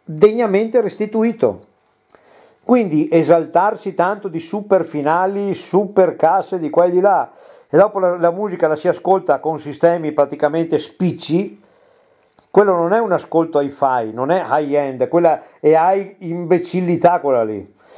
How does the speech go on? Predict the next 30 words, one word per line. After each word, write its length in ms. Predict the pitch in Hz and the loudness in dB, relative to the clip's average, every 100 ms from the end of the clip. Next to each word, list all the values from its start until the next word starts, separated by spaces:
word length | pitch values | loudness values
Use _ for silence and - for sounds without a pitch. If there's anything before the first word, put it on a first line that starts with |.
| - - - | -20 -20 -8
Uno 260 | - 196 202 | 0 2 4
che 100 | 165 | 0
spende 340 | - 190 165 | 0 2 2
quattromila 540 | 147 170 165 156 160 170 | 2 0 -2 -4 0 2
euro 140 | 170 | 0
per 120 | 147 | -2
un 60 | 151 | -4
amplificatore 520 | 147 135 143 160 160 | -6 -4 -2 0 0
a 60 | 139 | 2
valvole, 600 | 160 151 117 101 92 _ | 0 -2 -6 -10 -12 _
da 120 | - 131 | -2 0
venti 240 | 170 156 | 0 2
watt 160 | 156 165 | 2 2
per 140 | 139 | -2
canale, 580 | 147 156 156 135 101 90 _ - _ - | -2 -2 -2 -4 -6 -12 _ -20 _ -2
e 120 | 143 | 2
poi 220 | 185 185 | 2 2
ci 80 | 175 | 0
attacca 580 | 160 165 165 135 104 - _ _ _ _ _ - | 2 0 0 -4 -6 -10 _ _ _ _ _ -4
il 120 | 151 | 0
Bluetooth, 640 | 156 180 185 180 196 202 - | 2 4 2 2 -2 -2 0
le 300 | 120 139 170 | 2 2 2
pennette 800 | 170 170 165 185 175 143 123 123 | 0 -2 0 -2 -2 -4 -6 -2
e 120 | 147 | 0
ci 100 | 165 | 0
attacca 500 | 151 165 170 147 135 | 2 0 0 -2 -2
il, 100 | 139 | -4
il 400 | 143 147 156 156 | -10 -6 -4 -4
C 200 | 151 185 | -4 -2
D, 360 | 147 208 226 | 0 0 -2